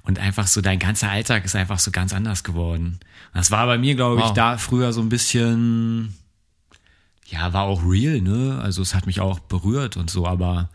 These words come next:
Speaker 1: war so ein bisschen nicht so ganzheitlich irgendwie.
Speaker 2: Hm.
Speaker 1: Ja.
Speaker 2: Es war, es war f-, vielleicht so noch, oder auch nicht ganz so bewusst, conscious,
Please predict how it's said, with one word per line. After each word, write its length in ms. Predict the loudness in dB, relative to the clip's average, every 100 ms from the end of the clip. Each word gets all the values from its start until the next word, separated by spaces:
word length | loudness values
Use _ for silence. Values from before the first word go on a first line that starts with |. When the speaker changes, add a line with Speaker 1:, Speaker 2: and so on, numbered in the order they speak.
| -14 -20 -20 _
Speaker 1:
war 160 | -4 -2
so 120 | 0
ein 120 | -2
bisschen 1040 | 0 0 0 0 0 0 0 0 -2 -4 -8 -16 -16 -4
nicht 140 | 0
so 100 | 0
ganzheitlich 640 | 0 -2 -2 -4 -4 -4
irgendwie. 480 | -4 -4 -6 -4 -4 -4 _ _ _ _ _ -6
Speaker 2:
Hm. 260 | -2 0 -2 -10 _ _ _ _ _ _ _ -16 -4
Speaker 1:
Ja. 180 | -2 -2 -6 -10
Speaker 2:
Es 180 | -6 0
war, 400 | 2 2 0 -4 -10 -14
es 240 | -10 -6
war 200 | 0 0
f-, 180 | 0 -6 -16 _ -20 -20
vielleicht 880 | -12 -6 -2 -2 -2 -6 -8 -10 -10 _ _ _ _ _ -20 _ _ _ _ -20 _ _ _
so 580 | -6 -4 0 0 0 2
noch, 240 | 0 0
oder 260 | 0 0 0
auch 60 |
nicht 200 | 0 -2
ganz 280 | 0 0 2
so 140 | 0 -2
bewusst, 720 | -2 -2 2 2 2 -2 -4
conscious, 800 | 0 0 0 0 2 2 0